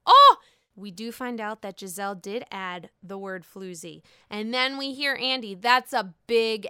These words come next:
ad." So Giselle was trying to stir the pot a little bit, even though she did love, she does love some Doctor Wendy. She was still, she was stirring the pot because Karen did not say that. But obviously it created a huge thing.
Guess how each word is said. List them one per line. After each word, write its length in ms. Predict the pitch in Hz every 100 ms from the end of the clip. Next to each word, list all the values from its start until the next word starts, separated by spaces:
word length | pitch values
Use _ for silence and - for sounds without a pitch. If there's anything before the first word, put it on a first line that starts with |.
| -
ad." 440 | 220 214 202 185
So 440 | - - 311 370 440
Giselle 340 | 453 339 427 453
was 160 | 453
trying 220 | - 494 466
to 80 | 453
stir 200 | 466 466
the 80 |
pot 300 | 466 480 523 539
a 40 | 415
little 200 | 359 349
bit, 220 | 359 349
even 260 | 320 392
though 160 | 440 453
she 180 | - 370
did 240 | 285 427
love, 440 | 453 480 494 440 330
she 220 | - 359
does 260 | 370 403
love 340 | 415 466 466 -
some 240 | - 440 415
Doctor 300 | 453 466 427
Wendy. 440 | 440 539 494 269
She 180 | - 311
was 140 | 349
still, 380 | - 320 330 330
she 200 | 311 330
was 140 | 320 -
stirring 260 | - 320
the 60 | 320
pot 340 | 381 330 - _ _ _
because 300 | 202 220 -
Karen 280 | 254 233
did 140 | 214 202
not 260 | 208 269
say 220 | - 175 160
that. 280 | 147 151 - _ _
But 200 | 233 226
obviously 580 | - 202 196 226 - 240
it 80 | 220
created 460 | - 214 208 226 202
a 40 |
huge 400 | - 196 214 -
thing. 420 | 226 185 208 269